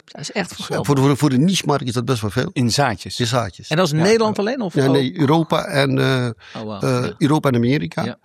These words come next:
Speaker 2: is dat. En dat is zaadjes, maar ook we hebben een ander bedrijf, eh, heet Samnesia, die doet, eh, allerlei soorten attributen. Die moet je net zo zien als een bijenkorf.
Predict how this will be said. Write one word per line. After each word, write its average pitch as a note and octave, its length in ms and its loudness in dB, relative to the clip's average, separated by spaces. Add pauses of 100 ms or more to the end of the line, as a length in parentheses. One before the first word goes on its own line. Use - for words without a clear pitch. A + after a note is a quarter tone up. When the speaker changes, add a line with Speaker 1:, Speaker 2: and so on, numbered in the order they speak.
(140)
Speaker 2:
is C3+ 120 -2
dat. C#3+ 220 -2 (180)
En B2 120 0
dat C#3 160 2
is - 140 0
zaadjes, D#3 420 0
maar C3+ 140 2
ook C#3+ 60 -4
we C3 60 -4
hebben B2 180 0
een - 60 -4
ander C3+ 260 -2
bedrijf, B2 440 -2 (340)
eh, B2 120 0
heet A#2+ 300 0
Samnesia, B2+ 580 0
die A#2 160 -2
doet, B2 260 0
eh, A#2+ 140 2 (100)
allerlei C#3 360 2
soorten - 220 -2
attributen. B2+ 600 -2
Die C#3 80 0
moet B2+ 160 -2
je C#3+ 60 -2
net D#3+ 180 0
zo C#3+ 120 -4
zien C#3 260 -2
als A#2+ 180 -2
een G#2+ 120 -4
bijenkorf. D3 640 0